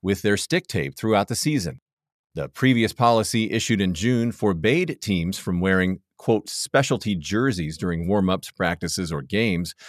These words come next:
during nights that supported causes, including pride and military appreciation. The league then clarified at the beginning of October that on-ice player uniforms and gear worn in warm-ups, official team practices, and games couldn't be altered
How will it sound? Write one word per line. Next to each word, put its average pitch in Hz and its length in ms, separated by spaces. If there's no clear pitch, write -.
during 98 260
nights 95 300
that 104 160
supported 90 480
causes, 104 540
including 90 440
pride 104 500
and 104 220
military 95 420
appreciation. 85 680
The 101 80
league 117 240
then 135 260
clarified 104 500
at 92 80
the 92 60
beginning 95 360
of 85 100
October 131 500
that 98 280
on-ice 113 460
player 135 320
uniforms 92 640
and 127 320
gear 120 260
worn 110 220
in 110 140
warm-ups, 113 600
official 85 360
team 113 240
practices, 113 580
and 110 140
games 123 340
couldn't 139 360
be 131 120
altered 95 520